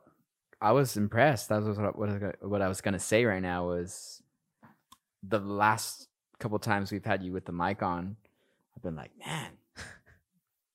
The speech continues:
Like, the Lord just gives her the words, and she also, too, has a, a good way of insight and, um,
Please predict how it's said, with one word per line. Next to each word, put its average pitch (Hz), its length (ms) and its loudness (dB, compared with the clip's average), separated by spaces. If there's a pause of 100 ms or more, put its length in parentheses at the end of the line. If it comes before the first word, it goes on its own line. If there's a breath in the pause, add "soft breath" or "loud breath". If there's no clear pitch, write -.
(100)
Like, 107 240 0
the 113 80 -2
Lord 120 240 6
just 123 180 -4
gives 120 220 2
her 135 120 6
the 113 120 2
words, 117 500 4
and 92 580 -2
she - 220 0
also, 127 300 6
too, 139 200 0
has 117 440 2 (100)
a, 98 240 0
a 101 100 -4
good 110 220 0
way 104 440 6
of 92 480 0 (420 soft breath)
insight 95 500 0 (240)
and, 92 560 -6 (180)
um, 95 380 -12